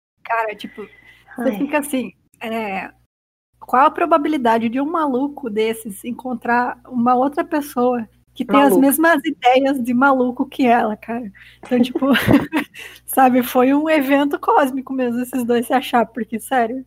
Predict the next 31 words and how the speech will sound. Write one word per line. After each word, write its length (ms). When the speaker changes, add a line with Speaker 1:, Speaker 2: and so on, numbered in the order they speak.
Speaker 1:
não, 220
Speaker 2:
Sim. 260
Speaker 1:
não 140
tem 200
ninguém 280
que 100
pense 360
assim, 220
quer 160
dizer, 200
tem, 240
né? 160
Eles 180
acharam 400
vários 240
seguidores, 560
então, 260
não 120
pode, 240
pode 240
não 220
ser, 340
pode 260
ser 240
tão 160
provável 460
assim, 320
porque 220
no 140
fim, 220
né, 180